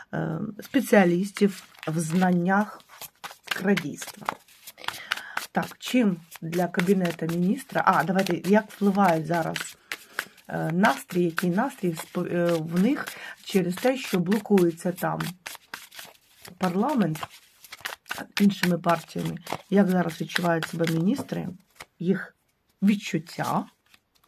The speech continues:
Ай, Боже, повішений, е, карта дьявола. М, мгм. Ну, я вам скажу так, вони готові напасти. Не думайте, зараз просто вони в задумах. В задумах якби стігануть,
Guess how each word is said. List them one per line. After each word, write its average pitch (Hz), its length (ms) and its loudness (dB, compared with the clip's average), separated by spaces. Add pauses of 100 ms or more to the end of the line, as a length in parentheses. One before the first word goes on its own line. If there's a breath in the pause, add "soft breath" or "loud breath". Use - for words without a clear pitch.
(600 loud breath)
Ай, 220 340 0
Боже, 180 300 2
повішений, 185 640 2 (300 loud breath)
е, 175 100 2
карта 180 320 -4
дьявола. 285 600 0 (540 loud breath)
М, 180 80 0 (400)
мгм. 196 640 2 (800 loud breath)
Ну, 220 120 6
я 302 140 4
вам 262 100 -2
скажу 240 240 -2
так, 156 280 -4
вони 208 180 6
готові 269 340 2
напасти. 262 640 2 (140)
Не 185 200 4
думайте, 175 360 6
зараз 254 280 6
просто 247 280 0
вони 202 180 8
в 185 60 2
задумах. 156 460 4
В 151 40 -6
задумах 202 500 6
якби 180 340 4
стігануть, 196 680 4